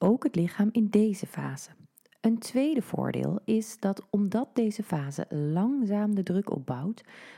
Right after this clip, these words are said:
maar ook een continue druk ervaart, raken de zenuwuiteinden iets wat overprikkeld, waardoor je een mate van uitdoving krijgt. Denk niet dat je niks meer voelt, want dan kom je van een koude kermis thuis. De druk of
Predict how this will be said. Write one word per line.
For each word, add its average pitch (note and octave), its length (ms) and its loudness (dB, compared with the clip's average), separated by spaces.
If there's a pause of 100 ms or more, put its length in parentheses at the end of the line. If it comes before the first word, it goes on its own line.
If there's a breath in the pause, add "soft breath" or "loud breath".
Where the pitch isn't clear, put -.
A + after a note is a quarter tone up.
maar - 260 -4
ook D4 240 0
een A#3 140 0
continue F3 520 0
druk F3 240 -2
ervaart, D#3+ 640 -2 (420 loud breath)
raken A3 460 0
de G3 120 2
zenuwuiteinden F#3+ 1040 0
iets - 260 -2
wat G#3 240 0
overprikkeld, - 800 0 (400 loud breath)
waardoor D#3+ 560 0
je G#3+ 240 2
een C#3 280 -2
mate G#3 480 0
van F#3+ 240 -2
uitdoving D3+ 640 0
krijgt. - 500 -8 (460 loud breath)
Denk D3 460 -2
niet G3 360 0
dat C4 220 0
je C#4 80 0
niks B3 240 0
meer G#3+ 140 2
voelt, D3+ 300 -2
want D3+ 140 0
dan F#3+ 140 2
kom G#3 160 2
je G3+ 80 2
van F#3+ 140 0
een F3+ 60 0
koude F3 280 0
kermis D3+ 360 -2
thuis. - 420 -4 (560 loud breath)
De D3+ 200 2
druk F#3 600 0
of C#3 340 -2